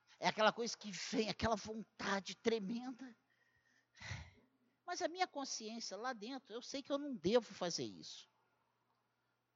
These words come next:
Eu posso, não posso? Posso. Eu não tenho nenhum processo. Eu não tenho nada, não tenho nenhum, nada que desabone.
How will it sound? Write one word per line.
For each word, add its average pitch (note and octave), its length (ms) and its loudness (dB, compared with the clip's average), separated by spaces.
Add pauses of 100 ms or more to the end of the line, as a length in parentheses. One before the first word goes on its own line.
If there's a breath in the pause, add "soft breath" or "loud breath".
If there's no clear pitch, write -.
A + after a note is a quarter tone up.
(420)
Eu - 140 6
posso, G3 480 4
não D3 80 -4
posso? C#3+ 560 -2 (580)
Posso. C#4+ 540 6 (1900)
Eu F#3+ 160 12
não A#3+ 140 12
tenho C#4+ 300 6
nenhum D4+ 680 4 (440)
processo. - 920 12 (1080)
Eu F3+ 180 8
não A#3 100 6
tenho D#4 300 6
nada, G3+ 480 12
não F#3 140 6
tenho D4 180 6
nenhum, D4 340 2 (220)
nada C#4+ 480 12
que D#4+ 160 2
desabone. G3+ 840 10